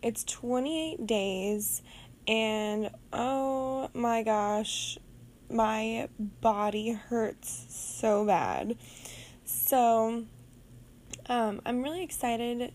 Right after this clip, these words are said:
to be a part of her whole community. I really do enjoy it a lot. I think it's really exciting. Um, if you ever wanna be a part of, like, a weird chat room type thing, if you don't know what Discord is, um, I definitely highly suggest it.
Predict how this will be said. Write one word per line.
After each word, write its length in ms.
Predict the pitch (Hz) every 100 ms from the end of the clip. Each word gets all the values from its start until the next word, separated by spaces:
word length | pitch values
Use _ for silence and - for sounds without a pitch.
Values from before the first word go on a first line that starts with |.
| -
to 680 | - - 247 240 233 233 220 - 220
be 120 | 247
a 80 | 233
part 240 | 226 220
of 140 | 226 214
her 160 | 214
whole 180 | 202 208
community. 580 | 208 220 196 196 233 277
I 100 | 269
really 320 | 208 214 214
do 280 | 208 208 202
enjoy 360 | 208 202 196 196
it 60 |
a 80 | 214
lot. 440 | 196 185 180 240 -
I 60 | 208
think 140 | 202
it's 120 | 196
really 160 | 202 202
exciting. 500 | 196 190 185 208 220 - - - -
Um, 380 | 220 220 214 208 - - - - -
if 240 | 226 -
you 160 | 233 226
ever 180 | 208
wanna 160 | 214 214
be 140 | 202
a 40 | 196
part 360 | - 185 185
of, 100 | 185
like, 180 | 190 185
a 80 | 185
weird 480 | 180 190 180 185 180
chat 240 | - 185 -
room 400 | 359 349 359 339
type 260 | 349 -
thing, 400 | - 349 349 349
if 140 | 285 233
you 60 |
don't 120 | 220
know 60 | 196
what 100 | 190
Discord 340 | 196 - 165
is, 280 | 170 156 196 - - - - - -
um, 200 | 220 208
I 120 | 208
definitely 400 | 202 220 220 214
highly 300 | 202 196 202
suggest 360 | 180 190 175
it. 180 | 170 -